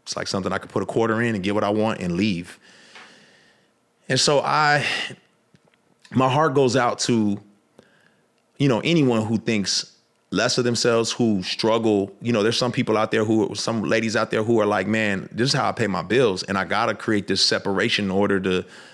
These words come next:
in order to survive." My heart goes out to, to, to young women like that,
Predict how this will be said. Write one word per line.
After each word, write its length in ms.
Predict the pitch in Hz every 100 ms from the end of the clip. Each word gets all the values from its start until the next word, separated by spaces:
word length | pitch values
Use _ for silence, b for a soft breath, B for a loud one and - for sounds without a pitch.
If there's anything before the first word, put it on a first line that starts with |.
| B
in 80 | 101
order 160 | 104 101
to 140 | 101
survive." 460 | - 87 107 110 92
My 100 | 92
heart 220 | 113 104
goes 180 | 101 101
out 220 | 139 -
to, 240 | - 90
to, 360 | - - 101 90
to 400 | - - 101 90 - -
young 340 | 101 101 95
women 260 | 104 101 95
like 220 | 92 90
that, 260 | 98 -